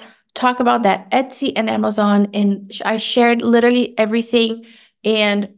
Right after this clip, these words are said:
I had people who had special notebooks dedicated to my show, and they would write down notes and apply it to their shop and see success. And it was really cool to see. But it came a point in December twenty twenty-one where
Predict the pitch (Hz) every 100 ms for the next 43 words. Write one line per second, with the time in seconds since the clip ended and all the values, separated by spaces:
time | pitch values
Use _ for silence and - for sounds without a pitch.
0 | _ _ 226 240 240 254 254 247 247 233
1 | 220 214 - - _ - - 262 247 254
2 | 226 233 233 233 - - 240 247 247 247
3 | 240 240 208 202 202 294 277 277 277 -
4 | _ - 214 214 208 208 - _ _ _
5 | - 247 247 254 240 233 233 240 240 -
6 | 208 202 233 233 233 226 226 226 220 214
7 | 208 262 254 247 - 226 220 240 262 254
8 | 277 523 - 277 277 269 240 247 - -
9 | - _ _ _ - 254 269 311 370 392
10 | 262 254 254 - 226 233 233 220 226 226
11 | 220 220 220 214 202 202 208 208 208